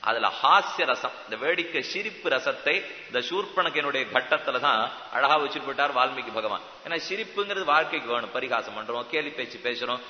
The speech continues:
இருந்தா தான் கொஞ்சம் மனசுக்கு உற்சாகமே வரும். சில பேர்லாம் எப்பவும் அழுது அழுதுண்டே காலத்தை கழிச்சுடுவா. சில பேர் இருக்கல காலத்துல கொஞ்சம் உற்சாகமா கழிச்சிட்டு போவோம் சுவாமி, இது அழறதுக்கு தான் பிறந்திருக்கோன்னு தெரிஞ்சிருக்கு, இருந்தாலும் அதுக்கு நடுவுல கொஞ்சமான சிரிச்சு வாழ்க்கை வாழ்ந்துட வேண்டாமா?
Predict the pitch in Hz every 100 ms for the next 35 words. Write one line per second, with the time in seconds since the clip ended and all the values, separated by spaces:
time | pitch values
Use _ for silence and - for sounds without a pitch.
0 | - 143 156 160 156 170 156 151 151 135
1 | 143 160 139 120 - 147 131 139 127 127
2 | - - - - - - - - - 104
3 | 120 123 135 120 127 120 87 - - -
4 | 101 120 127 131 131 131 131 131 135 123
5 | 127 113 113 107 101 98 - - - 120
6 | 117 143 123 131 175 170 175 160 147 143
7 | 156 151 139 117 120 151 143 139 147 139
8 | 131 127 117 117 104 107 117 92 - -
9 | 101 95 131 135 139 160 139 139 143 135
10 | 151 160 135 143 127 104 - - - 143
11 | 151 170 120 156 180 190 185 185 190 185
12 | 160 160 160 165 170 165 170 175 165 151
13 | 151 151 135 139 123 110 98 120 120